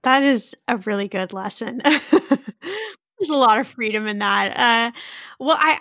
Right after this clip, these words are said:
I wanna ask you a two-part question. I'll, I'll ask the first part and then I'll let you answer, and then I'll come back for the second part. So I'm really focused this year on sharing ways to create more freedom in our lives in, in whatever way that word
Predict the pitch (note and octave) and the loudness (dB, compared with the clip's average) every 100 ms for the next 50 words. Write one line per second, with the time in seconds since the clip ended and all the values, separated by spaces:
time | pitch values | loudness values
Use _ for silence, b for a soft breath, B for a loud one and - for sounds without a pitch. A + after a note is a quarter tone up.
0 | - C#4+ D4+ F4 F4+ D#4+ D4+ - C4+ B3 | -2 0 2 4 4 2 0 0 -2 0
1 | C4 G#3+ A#3+ G#3 - A3+ A3 A3 A#3 A#3 | -2 0 0 -2 -4 -6 -2 0 0 0
2 | - - A3 A3 - A3+ - G3+ G3+ G#3 | -4 -4 -4 -2 0 0 -2 -6 -6 -6
3 | G3+ G3+ G3+ G3 - G3 G3+ G3 G#3 A#3 | -6 -4 -6 -6 -6 -6 -4 -4 -4 -6
4 | G#3+ A3 - - A3 - G3+ A3+ A#3 A3+ | -4 -6 -6 -10 -10 -4 -4 -2 -2 -2
5 | A#3+ A#3+ B3 B3 D#4+ G4+ F4+ - A#3 A3+ | 0 0 2 2 4 4 2 0 0 2
6 | B3 - A3+ - G3+ G3 F#3+ - G3 G3+ | -2 -2 -4 -4 -6 -6 -6 -4 -2 -2
7 | G3+ G3+ G3+ b b b b b - - | -2 -6 -10 b b b b b -2 4
8 | D4+ F4 F#4 D4 A#3 A3+ A3 G#3+ - - | 6 6 6 6 4 6 4 2 -2 -2
9 | A#3+ G3+ G3+ _ - B3 A#3 A#3 A#3 A3 | -4 -6 -14 _ -8 -4 2 2 2 -2
10 | G#3 - G3+ G3+ G3+ F#3+ F#3 F#3 F3 F3 | -6 -6 -6 -4 -4 -4 -4 -4 -2 -2
11 | E3 F3 F3 - - - A#3 A3+ A3+ A3+ | -2 -4 -8 -6 -6 -2 -2 0 -4 -6
12 | - _ _ B3 A#3 B3+ D4 F4 G4 C#4 | -12 _ _ -2 2 4 4 6 4 4
13 | A#3 A3+ A3+ A3 A3 G3+ G#3 G#3 G#3 G3+ | 4 6 4 4 2 0 -2 0 0 -2
14 | F#3+ | -6